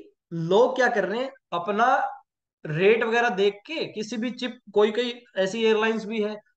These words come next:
जो cheaper rate में available है, ठीक है। जैसे suppose करो कोई गुजरात से आ रहा है,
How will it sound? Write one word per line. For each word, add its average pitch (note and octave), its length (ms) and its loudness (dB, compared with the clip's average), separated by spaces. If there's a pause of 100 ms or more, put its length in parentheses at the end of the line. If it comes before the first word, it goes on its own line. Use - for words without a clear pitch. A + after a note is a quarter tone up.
(140)
जो A#3 120 -4
cheaper B3+ 580 0
rate A#3 280 0
में A3+ 140 -2
available D3 500 -6
है, D#3+ 100 -10 (1040)
ठीक C4+ 160 -2
है। C#4+ 80 2 (720)
जैसे A3+ 340 4
suppose G3 420 -2
करो F#3 180 0
कोई A3 140 -2
गुजरात D#3+ 480 0
से F#3 100 -6
आ B2+ 140 -4
रहा A#2+ 120 -6
है, G#2 100 -14